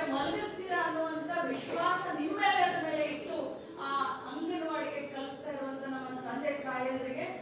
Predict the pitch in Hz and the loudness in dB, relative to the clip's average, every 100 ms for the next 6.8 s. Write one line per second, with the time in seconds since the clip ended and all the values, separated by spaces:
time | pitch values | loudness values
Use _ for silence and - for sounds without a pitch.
0 | - - 233 262 269 269 - 254 254 240 | -10 -8 0 2 2 0 -2 -4 -4 -2
1 | 233 240 - 254 254 240 233 240 240 254 | 0 2 0 -2 -4 -6 -6 -4 -2 -2
2 | 262 233 226 214 - - - - - 247 | 0 0 -2 -4 -8 -10 -12 -14 -8 -2
3 | 277 302 302 - - 285 359 269 269 277 | 0 2 0 -2 -4 -4 -2 2 2 2
4 | 269 269 262 254 247 240 226 - 262 247 | 0 0 0 -2 -4 -4 -6 -6 -4 -2
5 | 240 233 - - 240 240 240 - - - | 0 0 0 0 -2 -2 -2 -4 -2 -2
6 | - - - - 226 233 339 | -4 -10 -14 -12 -6 -4 -2